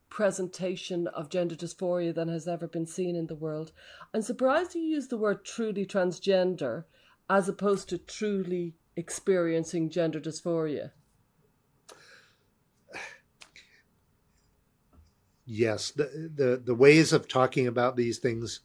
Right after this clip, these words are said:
Speaker 2: can get, uh, confusing, and, and I might, you know, if
Speaker 1: Convoluted.
Speaker 2: you and I talked a bit, you might change my mind. <laughs> But yes, you're, you're right.
Speaker 1: <laughs>
Speaker 2: I, I think, uh, transgender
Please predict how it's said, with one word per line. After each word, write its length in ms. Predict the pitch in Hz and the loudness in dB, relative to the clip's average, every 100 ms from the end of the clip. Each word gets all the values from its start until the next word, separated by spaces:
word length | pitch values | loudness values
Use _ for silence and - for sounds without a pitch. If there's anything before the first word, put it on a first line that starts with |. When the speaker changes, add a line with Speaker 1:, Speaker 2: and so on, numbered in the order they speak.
| _ | _
Speaker 2:
can 240 | - 123 110 | -4 -4 0
get, 260 | 113 113 _ _ _ _ | 0 -2 _ _ _ _
uh, 360 | 117 110 104 104 - - | -8 -6 -6 -10 -12 -6
confusing, 640 | 120 110 139 170 180 120 | -4 0 2 4 2 0
and, 220 | 101 107 | -4 -6
and 340 | 135 107 104 113 | -12 -12 -12 -8
I 100 | 117 | -6
might, 380 | 107 120 127 123 _ - 151 143 | -2 2 2 0 _ -10 -6 0
you 80 | 135 | 2
know, 140 | 123 113 | 2 2
if 100 | - | 2
Speaker 1:
Convoluted. 60 | |
Speaker 2:
you 100 | 123 | 2
and 100 | 123 | 4
I 120 | 117 113 | 2 0
talked 440 | - 127 123 - - - | 2 2 2 -6 -20 -8
a 80 | 117 | -6
bit, 280 | 117 127 123 156 139 | 2 2 2 -10 -8
you 140 | 113 | -2
might 240 | 117 113 | -2 -2
change 360 | - 131 123 - | -2 -2 -2 -6
my 140 | 117 | -8
mind. 440 | 110 110 120 131 - _ _ _ - - | -6 -6 -4 -6 -10 _ _ _ -14 -4
<laughs> 100 | 185 - 208 - - - - - - | -4 -2 -4 -4 -18 -16 -14 -16 -10
But 260 | 120 131 131 | 4 4 4
yes, 380 | 123 139 123 - | 6 6 6 -2
you're, 320 | 131 151 156 | 0 2 2
you're 300 | 160 135 143 139 | 0 4 6 8
right. 300 | 135 117 - | 8 6 4
Speaker 1:
<laughs> 40 | |
Speaker 2:
I, 320 | 165 143 165 | 2 2 2
I 40 | 135 | 4
think, 280 | 196 160 185 | 4 2 0
uh, 300 | 147 127 120 | 0 0 0
transgender 880 | - 143 139 113 139 135 135 120 | 2 2 2 0 0 4 4 2